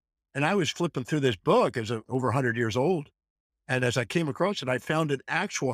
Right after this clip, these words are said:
handwritten note by Rose Kennedy of the Kennedy family. And it was her mission statement. "I dedicate my life to raising a family of world leaders."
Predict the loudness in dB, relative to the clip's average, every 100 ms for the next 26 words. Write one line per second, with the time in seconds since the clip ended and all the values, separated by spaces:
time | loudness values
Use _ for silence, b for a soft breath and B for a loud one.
0 | -2 0 2 2 0 2 2 2 2 0
1 | 0 0 2 2 2 -4 -4 0 0 2
2 | 2 2 0 -2 0 2 0 -2 -2 0
3 | 2 0 -2 -8 -10 -20 _ _ _ _
4 | _ _ _ _ 0 2 2 2 2 0
5 | -2 -4 -2 -2 -4 -18 -20 _ _ _
6 | -4 0 2 2 0 2 2 2 0 2
7 | 2 0 -2 -4 0 0 0 0 -4 0
8 | 0 2 2 0 0 2 2 2 -2 -2
9 | -8 -10 -12